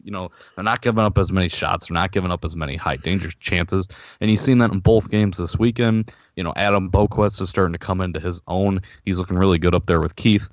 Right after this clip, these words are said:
Slater Koekkoek is surprisingly actually starting to look pretty serviceable out there. The mistakes are less. They're not turning the puck over as much. So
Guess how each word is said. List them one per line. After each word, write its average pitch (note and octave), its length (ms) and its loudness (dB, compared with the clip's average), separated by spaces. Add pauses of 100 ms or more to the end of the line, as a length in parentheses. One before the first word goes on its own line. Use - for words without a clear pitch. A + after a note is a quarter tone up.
(220)
Slater G#2+ 340 2
Koekkoek A2 440 0
is G#2+ 60 -6
surprisingly G#2 840 -4
actually F#2+ 400 -4
starting F2+ 300 0
to D#2 60 0
look F#2+ 220 0 (180)
pretty G2+ 220 -2
serviceable A2 560 0
out G#2+ 220 0
there. A#2 260 2 (440)
The D#2 180 -6
mistakes G2 560 0
are F#2+ 120 4
less. G2 320 2
They're E2 100 -2
not G#2 200 0
turning G#2 200 -6
the F2+ 60 -6
puck F#2+ 280 2
over G2 240 0
as F#2+ 120 -6
much. G#2 300 -6
So F#2 260 2